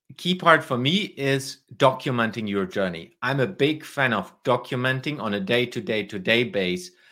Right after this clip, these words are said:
your journey of what's happening, how is it working, how do you do that? Because if you build a storyline and help people to interact with you on an ongoing base,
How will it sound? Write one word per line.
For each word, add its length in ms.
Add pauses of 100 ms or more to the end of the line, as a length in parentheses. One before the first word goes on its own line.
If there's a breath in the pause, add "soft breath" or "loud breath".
(600 soft breath)
your 200
journey 380
of 220
what's 280
happening, 680 (160)
how 300
is 180
it 120
working, 720 (120)
how 220
do 100
you 160
do 240
that? 320
Because 360
if 260
you 200
build 440
a 100
storyline 720
and 100
help 280
people 440
to 360 (440)
interact 560
with 320
you 220
on 120
an 120
ongoing 460
base, 360